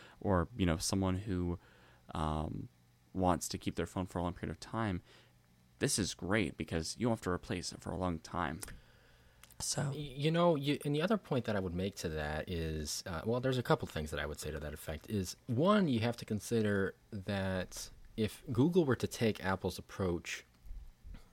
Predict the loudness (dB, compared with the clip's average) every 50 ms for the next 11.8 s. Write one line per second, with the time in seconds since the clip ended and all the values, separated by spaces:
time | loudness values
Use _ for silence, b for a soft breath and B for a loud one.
0 | _ -12 -4 -2 -2 0 0 0 0 4 4 6 4 4 0 -4 _ _ _ -20
1 | -20 _ _ _ _ _ _ _ _ _ _ _ _ _ -12 -8 -8 -6 -2 0
2 | 2 2 4 4 6 6 6 6 6 4 0 0 4 4 6 6 6 4 4 4
3 | 4 4 6 6 4 4 2 0 -2 -6 -8 -12 -14 -14 -16 _ _ _ _ _
4 | _ _ -4 -2 -2 -2 0 0 2 2 2 2 2 2 2 2 0 -2 -4 -4
5 | -6 -6 -8 _ _ -2 0 0 2 2 2 2 0 0 -2 -4 -4 -4 -4 -4
6 | -4 -4 -6 -8 -12 -14 -16 -16 -16 -16 -14 -14 -8 -4 -2 0 0 0 -2 -2
7 | -4 -2 0 2 2 0 0 0 -2 0 0 0 0 0 0 2 2 2 2 4
8 | 2 2 2 2 0 0 -2 -2 -4 -4 -4 -4 -2 0 0 2 2 0 -2 -4
9 | -8 -12 -14 -16 -14 -8 -6 -4 -2 -2 -4 -4 -2 -2 0 0 0 0 0 0
10 | -2 -2 -2 -4 -2 -2 -2 -2 -2 -2 -2 -2 -4 -4 -4 -6 -6 -6 -6 -4
11 | -4 -4 -4 -2 0 2 2 2 2 0 -2 -2 -2 0 0